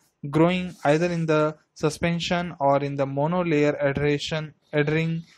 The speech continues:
to a flat surface. Classic study of the kind defined, classic studies of this kind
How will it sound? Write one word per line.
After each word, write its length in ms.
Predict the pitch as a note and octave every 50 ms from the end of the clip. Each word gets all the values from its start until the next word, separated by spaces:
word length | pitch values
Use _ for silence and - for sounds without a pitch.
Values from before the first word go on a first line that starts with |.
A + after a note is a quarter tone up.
| _ _ _ _
to 120 | - D#3 D#3
a 80 | D3+
flat 320 | D3 - D#3+ E3 E3 D#3+ -
surface. 520 | - D3+ C#3+ - C3+ A#2 A2+ - - - _ _ _ _ _ _ _ _ -
Classic 520 | D#3 D#3 D#3 D#3 - G#3 G3 - - - - D#3+
study 400 | C#3 - - F3 E3+ F#3 F#3 F3+
of 220 | D#3 D3+ D3+ D3+
the 100 | D3 D#3
kind 380 | D3+ - - C#3+ D3 E3 E3+ E3+
defined, 540 | D#3 - - D#3 D3+ D#3 E3 E3 E3 D#3+ - _ _ _ _ _ _ _ _ _ _ _ _ _ _ _ _ _ -
classic 400 | D#3 D3+ D#3 - - G#3 F#3 E3
studies 540 | - - D#3+ E3+ F3+ E3 C#3+ C3+ C3+ -
of 260 | - D3 D3 C#3+ C#3+ C#3+
this 220 | E3+ G3+ G#3 -
kind 400 | - E3 D3 C#3 C3+ C#3 D3+